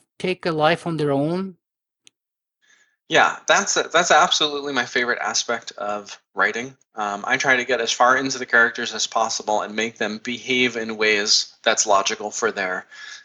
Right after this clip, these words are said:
Speaker 2: for their personality. And I mean, I have some general scope of where the book needs to go. Um, and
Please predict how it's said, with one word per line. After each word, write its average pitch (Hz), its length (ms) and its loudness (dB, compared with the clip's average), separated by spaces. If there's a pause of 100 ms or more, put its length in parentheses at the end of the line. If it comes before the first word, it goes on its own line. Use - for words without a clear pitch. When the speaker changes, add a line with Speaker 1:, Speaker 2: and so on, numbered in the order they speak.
Speaker 2:
for 120 180 0
their 104 140 2
personality. 117 720 0
And 214 100 4
I 220 80 4
mean, 214 260 2
I 208 100 2
have 202 180 2
some 160 180 0
general 147 360 2
scope - 360 0
of 123 140 -4
where 120 120 2
the 117 100 -4
book 127 200 -2
needs 123 240 -2
to 117 100 -4
go. 120 300 2 (480)
Um, 113 400 2 (800)
and 110 440 0